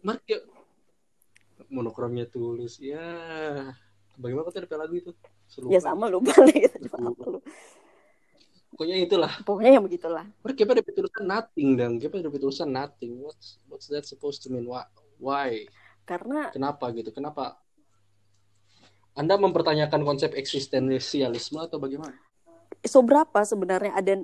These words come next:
Speaker 2: ada daftar-daftar nama yang kita so pernah catat-catat mau jadi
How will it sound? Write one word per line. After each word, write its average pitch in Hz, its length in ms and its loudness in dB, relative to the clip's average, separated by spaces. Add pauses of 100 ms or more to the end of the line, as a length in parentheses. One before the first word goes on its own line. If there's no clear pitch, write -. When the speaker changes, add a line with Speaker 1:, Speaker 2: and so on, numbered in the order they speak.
(100)
Speaker 2:
ada 180 240 4
daftar-daftar 175 720 -2
nama 170 240 0
yang 175 240 0
kita 175 160 -8
so 165 400 0
pernah 156 480 -8
catat-catat - 800 -4
mau 175 80 2
jadi 156 480 0